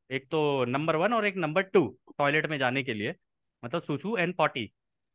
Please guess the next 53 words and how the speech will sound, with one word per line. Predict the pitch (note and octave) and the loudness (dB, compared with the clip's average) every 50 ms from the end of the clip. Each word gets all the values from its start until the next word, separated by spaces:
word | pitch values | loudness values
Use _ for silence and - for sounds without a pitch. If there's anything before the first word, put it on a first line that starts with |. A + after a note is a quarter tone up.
| _ _ _ | _ _ _
तो | E3 F3 | -4 -2
वो | F#3 A3+ A#3+ | 0 0 0
कह | A#3+ G3+ G3 | 4 4 4
रहे | G3+ A3+ C4+ | 4 4 2
हैं | C#4 A#3 | -2 -2
कि | C#4+ | 0
हमने, | C#4 A3 A3+ B3+ D4 | 0 0 0 0 -2
हमें | C#4+ C#4+ C#4+ | -2 -2 -2
उन्हें | C#4 C#4 C4 B3+ C4 C4+ B3+ | -2 -2 -2 0 -2 -2 -2
कभी | C4 A#3 D4+ | -2 -2 -2
सूसू | D4 - B3 A#3 - C#4+ C4+ | -2 -2 -2 -2 -2 -2 0
करते | C4 B3 A#3+ C4+ | 0 0 0 -2
हुए | C#4 D#4 | -2 0
देखा | B3 B3 A3 - - A3 | 4 4 4 4 4 4
ही | C#4 C#4+ | 4 4
नहीं, | A#3+ A3 C3+ G2 - _ _ _ _ - | 4 2 0 -2 -6 _ _ _ _ 0
ऐसा | D#3+ F3 E3+ C#4 | 0 2 2 0
कभी | C4 - B3+ A3+ B3+ C#4+ | 0 0 -2 0 2 2
हुआ | B3+ F#3+ D#3 E3 G#3+ A#3+ | 2 2 2 2 2 2
ही | C4+ C4 | 2 2
नहीं | C4 C4+ B3+ A3 | 0 -2 -2 -2
कि | C4 C4 | -4 -4
वो | B3+ B3 B3 A#3+ | -2 0 2 2
ऐसा | A#3 G3+ F3+ A3+ | 4 2 2 0
कुछ | G#3 A#3+ A#3+ - | -4 -8 -6 -4
करते | - F#3 F3 - G3+ | -2 -2 0 0 0
हैं। | F3 A2 - - _ _ _ _ _ _ _ _ _ - | -2 -2 -4 -8 _ _ _ _ _ _ _ _ _ -4
तो | E3 | -4
इससे | F3 - - C#4 | -4 -2 -4 -4
ये | C4 A#3 A3+ A#3 | -2 2 4 4
उनको | B3 B3+ B3+ A#3+ B3 B3 | 4 4 2 2 2 2
लगा | A#3 G#3 G3 G3+ | 2 4 2 2
कि | A3 A3 C4 C#4 C4+ | 0 0 -4 -4 -2
यार | C#4 D4 C#4+ | -2 -2 -2
ये | C#4+ D4+ | -4 -2
करते | - - D3+ - - G#3 | 0 0 0 2 2 0
भी | G#3 A#3+ B3 G#3+ | 2 2 2 2
हैं | G#3+ C4 D#4 | 2 2 2
या | E4 D#4+ | 2 2
नहीं | C#4+ C4 C4+ B3+ | 2 2 0 0
करते | C4+ B3 B3+ C4 B3 A3+ | 0 -2 0 0 0 0
हैं, | F3+ B2 G2 F#2 - _ - | 0 -2 -4 -8 -12 _ -4
या | A#2 E3+ | -2 0
इनका | A3+ A#3+ A#3 A#3+ D4 | 0 0 0 0 0
होता | C4 G3+ F3 E3+ - A#3+ | 0 0 0 0 0 0
ही | B3+ | 0
नहीं | B3+ B3 B3 | 0 0 0
है | A#3 | -2
इस | G#3+ A3+ | -2 -2
तरीके | A3 G#3 G3+ F#3 G3 F#3 | -4 -4 -2 -2 -2 -2
का | F3+ | -2
कोई | E3+ F3 D#3+ | -4 -4 -4
सिस्टम। | - D3+ B2+ - - A2 G2 F#2+ | -6 -8 -8 -6 -6 -6 -6 -8